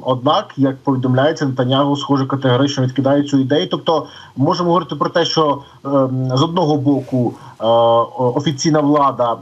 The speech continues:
Ізраїлю погоджується на, м, певні, скажімо, е, поради чи навіть вимоги союзників, надаючи, е, різного роду гуманітарні коридори,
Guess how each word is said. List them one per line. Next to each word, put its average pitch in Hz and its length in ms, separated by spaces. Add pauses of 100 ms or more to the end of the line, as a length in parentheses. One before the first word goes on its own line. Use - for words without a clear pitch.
Ізраїлю 131 560
погоджується 143 1000 (100)
на, 156 520 (120)
м, 143 500
певні, 151 580 (280)
скажімо, 143 800 (280)
е, 123 200
поради 147 840
чи 135 120
навіть 135 500
вимоги 143 640
союзників, 160 920
надаючи, 143 580
е, 131 260
різного 131 320
роду 120 200
гуманітарні 135 680
коридори, 139 800